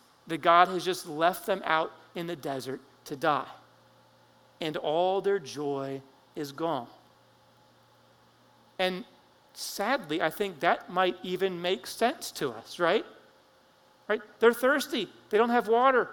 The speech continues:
It's not clear what God's plan is. And so they grumble. And you might think, "Of course, what else would you expect them to do than to complain and to grumble to the Lord?" But church, here is something that is really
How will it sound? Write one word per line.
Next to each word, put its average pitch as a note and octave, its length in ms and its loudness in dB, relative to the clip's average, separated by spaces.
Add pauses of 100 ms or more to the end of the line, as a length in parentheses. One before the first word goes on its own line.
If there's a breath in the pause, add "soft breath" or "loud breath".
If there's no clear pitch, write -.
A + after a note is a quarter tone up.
It's - 100 -12
not A3+ 200 2
clear A3+ 180 4
what A3 140 4
God's A3 240 4
plan B3 440 -2
is. E3+ 360 -2 (220 loud breath)
And F#3+ 80 -8
so A#3 180 2
they A3+ 120 6
grumble. A3+ 420 2
And G#3+ 120 0
you A3 60 -2
might A#3 220 4
think, A#3+ 260 -4
"Of A3+ 240 0
course, - 720 0 (680)
what A#3 200 4
else A#3+ 300 2
would A#3 120 -4
you A3+ 120 2
expect A3+ 520 0
them A3 220 0
to A#3+ 140 -4
do C4+ 400 -2
than G#3 180 2
to G#3 100 -4
complain F#3+ 640 -2 (220 loud breath)
and G3 160 -4
to F#3 80 -6
grumble E3+ 420 0
to D#3 120 -12
the D3 100 -4
Lord?" C3 300 -4 (840 soft breath)
But F3+ 120 -8
church, G3 240 -2
here C4 300 0
is B3 120 -2
something F3 640 -2 (220 loud breath)
that F#3+ 120 -2
is D3 160 -6
really F3 640 0